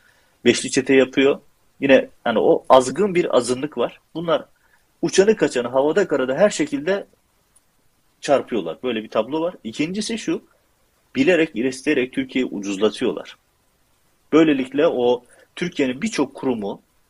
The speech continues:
yok pahasına Erdoğan'ın etrafındaki insanlara ve Erdoğan aracılığıyla yurt dışından gelen insanlara satılıyor, peşkeş çekiliyor. Burada bir şey daha var. Bakın izleyicilerimize somut bir örnek daha söyleyeyim. Ben bizzat yaşadım o süreci, o yüzden biliyorum.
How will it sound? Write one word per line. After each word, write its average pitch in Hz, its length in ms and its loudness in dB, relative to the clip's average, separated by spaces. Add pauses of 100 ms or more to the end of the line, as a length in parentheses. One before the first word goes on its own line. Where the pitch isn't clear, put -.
(520)
yok 170 200 0
pahasına 120 560 -2 (100)
Erdoğan'ın 131 420 4
etrafındaki 123 580 -4
insanlara 117 560 -2
ve 127 80 4
Erdoğan 120 360 0
aracılığıyla 120 480 0
yurt 123 200 -4
dışından 107 300 -10
gelen 120 240 -2
insanlara 113 600 0 (560)
satılıyor, 139 500 4
peşkeş 120 420 -4
çekiliyor. 87 420 -4 (520)
Burada 175 240 2
bir 190 60 -2
şey 185 220 4
daha 131 240 6
var. 92 140 0
Bakın 110 220 -6
izleyicilerimize 143 600 -2
somut 175 340 -6
bir 135 40 0
örnek 127 280 -2
daha 110 200 0
söyleyeyim. - 360 -14 (720)
Ben 160 160 4
bizzat 156 280 0
yaşadım 135 320 -2
o 104 60 -4
süreci, 101 300 -6
o 123 120 0
yüzden 95 280 -4
biliyorum. 78 320 -12